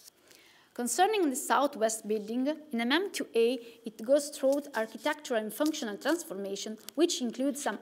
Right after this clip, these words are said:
alteration of the access system and of the internal circula-, circulation patterns. According to Carinci, the southwest building was provided with a new and second access from the lower west court through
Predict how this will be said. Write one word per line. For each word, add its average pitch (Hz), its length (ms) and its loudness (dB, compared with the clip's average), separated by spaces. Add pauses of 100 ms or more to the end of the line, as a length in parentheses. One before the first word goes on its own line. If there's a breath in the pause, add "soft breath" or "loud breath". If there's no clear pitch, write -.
alteration 240 600 0
of 214 200 -8
the 208 60 -14 (100)
access 311 400 -2
system 240 480 -6 (220 loud breath)
and 233 240 -2
of 214 120 -2
the 226 80 2
internal 302 440 2
circula-, 240 500 -6 (160)
circulation 233 760 -4
patterns. - 680 -4 (760 loud breath)
According 311 420 4
to 247 100 -2
Carinci, 233 560 -2 (260 loud breath)
the 220 80 -8
southwest 254 580 2
building 294 280 4
was 226 200 2
provided 226 640 0
with 220 180 -2
a 220 40 2
new 254 340 4
and 226 140 -4
second 247 400 -2 (100)
access 262 440 -2
from 208 240 -4
the 196 80 0
lower 240 340 4
west 196 300 -6
court 226 340 -2 (140)
through 226 220 0